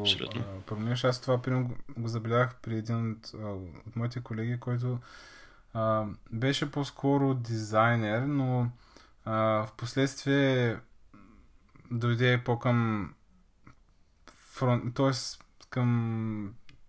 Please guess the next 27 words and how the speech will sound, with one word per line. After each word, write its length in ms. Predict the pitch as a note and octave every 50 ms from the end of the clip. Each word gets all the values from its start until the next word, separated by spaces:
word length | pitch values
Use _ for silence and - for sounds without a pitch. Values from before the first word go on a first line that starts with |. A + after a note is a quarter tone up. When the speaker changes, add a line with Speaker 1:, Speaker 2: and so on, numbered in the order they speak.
| _ - - -
Speaker 2:
нас, 300 | A#2+ A#2+ B2 B2 B2 -
хората, 280 | - C#3 C3 C3 B2 -
които 200 | - B2 B2+ A#2+
пишем 640 | - B2+ - - B2+ B2 A#2+ A#2 A2+ A2+ A2 A2 A2+
логиката 420 | A#2 A#2 A2+ A2 - - - G#2+
на 80 | G2+ F#2
приложенията. 560 | - G2+ G2 F#2 F#2+ F#2+ F2+ F2+ - - - - - - - - - - - - - - - - - - - - -
А, 440 | A2+ G#2+ G#2+ G#2+ G#2+ G#2 G#2 G#2 G2+ F#2+ - - - - - - -
и 80 | A#2+
това 520 | A#2+ - - C#3 C#3+ D#3+ F3+ G3+ G#3 F#3+ -
му 160 | D#3+ E3 D#3+ D#3
отне 260 | D3 - F3+ F#3+ G3+
някакво 280 | A3 A#3 A#3 A#3 A#3+ G#3+
време. 380 | G3 F#3+ F3+ C3 G2+ G2+ G2 - -
В 60 | -
смисъл 340 | - D#3+ D3+ - F3 E3+ D#3+
да 300 | D3+ D#3 D3+ D3 C#3+ C#3 - - - - - -
<laughs> 360 | - - - - - - - C#3
малко 200 | D3 E3 F3+ -
така 320 | - - F3 F3+ F3 D#3+
гледа 360 | C#3+ B2 A#2 B2+ D3 D#3 E3
някакъв 340 | D#3 D3+ D3+ D3+ - C#3 -
код, 260 | - C#3+ C3+ C3 -
примерно 200 | - C#3+ C#3 C3
чете 300 | C3 - - - C#3+ C#3 C#3
го 100 | C3+ B2+
два, 400 | A2+ G#2 A2+ A#2+ A#2+ A#2+ A#2+